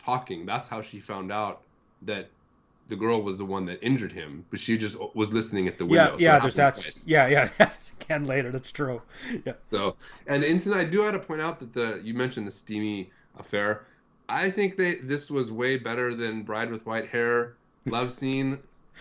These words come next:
Speaker 1: twenty years later, but that's just my opinion.
Speaker 2: Well,
Speaker 1: I
Speaker 2: I,
Speaker 1: wouldn't
Speaker 2: no, no, I think, I, again, I think just to revisit that, I think you're right, because I think in the seventies, like, I don't, have you seen Intimate Confessions of a Chinese Courtesan?
Speaker 1: No.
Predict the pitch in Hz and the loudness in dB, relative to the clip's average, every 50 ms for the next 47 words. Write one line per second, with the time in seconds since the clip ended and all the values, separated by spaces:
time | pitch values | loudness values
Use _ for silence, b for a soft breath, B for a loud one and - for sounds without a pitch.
0 | B B B - - 127 127 123 123 123 117 113 123 123 120 123 123 117 107 104 | B B B -4 -2 0 2 2 2 2 2 2 2 2 4 2 0 0 -2 -4
1 | 92 113 135 143 - 117 104 95 92 87 87 - - - 208 214 214 - - - | -4 -2 -4 -4 -4 -8 -12 -10 -10 -10 -10 -10 4 6 8 8 8 6 2 -2
2 | - - - 185 208 - 117 117 - - - - - - 202 233 226 208 202 208 | -6 2 8 10 10 10 8 0 -6 -8 -18 -20 -8 6 12 12 12 12 12 10
3 | 196 - 175 190 - - 220 233 233 190 - - - 170 165 - - - 175 139 | 8 10 8 6 6 8 6 6 6 6 0 -2 4 4 4 6 6 0 2 8
4 | - 226 226 196 156 135 147 147 - - 196 180 - - - - - - - - | 10 10 10 10 8 6 2 0 2 2 0 0 0 -12 -20 -20 -20 -20 -20 -20
5 | - - 180 139 - 170 156 - - 170 151 147 135 131 151 147 160 151 - 135 | -16 -12 -10 -2 -2 -2 -2 2 0 2 2 4 6 6 6 4 4 2 2 2
6 | 127 - 131 139 - 190 - - 156 135 131 160 160 147 151 - 120 - 139 - | 0 2 0 2 2 2 0 2 -2 2 6 8 8 8 6 0 -8 -8 -6 -4
7 | 131 123 - 170 156 170 143 120 - - 143 135 123 156 156 151 165 170 165 143 | -4 -2 -2 -2 -2 0 -2 -2 -2 -2 -2 -2 -2 -4 -4 -4 -4 -4 -4 -6
8 | - - B B B B B 156 156 151 - - - - 156 180 202 - 165 156 | -10 -12 B B B B B 2 2 2 2 -2 -4 2 4 4 4 4 0 -2
9 | 175 202 - - 220 196 180 - - 170 175 - - 165 135 - 143 135 - - | -2 -2 0 0 0 0 0 -2 -2 -4 -4 -4 -4 -6 -4 -2 -4 -4 -2 -4
10 | 156 131 131 120 120 - - 123 123 123 117 - - 123 117 117 120 113 - 135 | -4 -4 -4 -6 -6 -6 -6 -6 -4 -6 -8 -8 -8 -6 -6 -6 -6 -6 -6 -6
11 | 127 127 127 - - _ _ _ _ _ _ _ _ _ _ _ _ - 117 110 | -6 -6 -8 -12 -18 _ _ _ _ _ _ _ _ _ _ _ _ -2 -2 0
12 | 95 87 - | 0 -2 -6